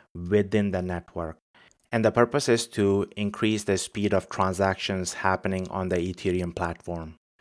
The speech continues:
But as of right now, uh, Ethereum is still P O W, proof of work consensus, and there's this ongoing debate on this topic. So let's see how that pans out.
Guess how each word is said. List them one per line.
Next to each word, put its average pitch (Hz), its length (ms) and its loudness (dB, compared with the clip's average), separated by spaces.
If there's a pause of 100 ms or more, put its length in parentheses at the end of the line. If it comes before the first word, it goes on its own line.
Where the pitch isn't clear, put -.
(300)
But - 240 8
as 113 220 8
of 110 160 6
right 101 280 6
now, 131 520 2
uh, 113 200 0
Ethereum 107 600 2
is 92 80 -4
still 110 640 0 (100)
P 98 200 -4
O 95 100 0
W, 98 440 -2
proof - 360 -8
of 92 160 -6
work 92 380 -6
consensus, 110 800 -4 (100)
and 95 520 -6 (100)
there's 95 300 0
this 92 260 -2 (100)
ongoing 92 600 -2 (120)
debate 98 360 2
on 90 200 -2
this 90 160 -4
topic. - 580 4
So - 160 0
let's 95 200 4
see 101 80 -2
how 90 180 -2
that 90 380 -6
pans 90 300 -6
out. 85 240 -4